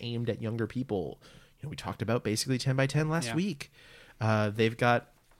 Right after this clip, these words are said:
Speaker 1: this web producer named Alex Delaney, who they send around to cities with,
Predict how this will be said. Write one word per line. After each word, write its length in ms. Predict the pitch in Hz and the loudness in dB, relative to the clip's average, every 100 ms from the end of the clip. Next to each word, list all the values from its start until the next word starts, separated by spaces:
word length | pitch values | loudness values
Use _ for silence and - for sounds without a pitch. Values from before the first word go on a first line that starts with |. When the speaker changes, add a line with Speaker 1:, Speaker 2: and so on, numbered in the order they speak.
| _ _ _ - | _ _ _ -8
Speaker 1:
this 180 | 123 - | -4 2
web 140 | 123 120 | 2 2
producer 340 | 123 117 113 | 0 0 -2
named 180 | 107 104 | -4 -4
Alex 280 | 104 117 - | -2 -2 -2
Delaney, 320 | 117 147 117 | 0 0 0
who 120 | 110 | 0
they 120 | 107 | 0
send 320 | - 113 120 | 0 0 2
around 440 | 117 110 110 110 104 | 2 2 0 -2 -4
to 360 | - 107 101 107 | -4 -2 -2 -2
cities 520 | - 107 113 104 101 | -2 0 -2 -2 -2
with, 360 | 98 98 - | -4 -4 -8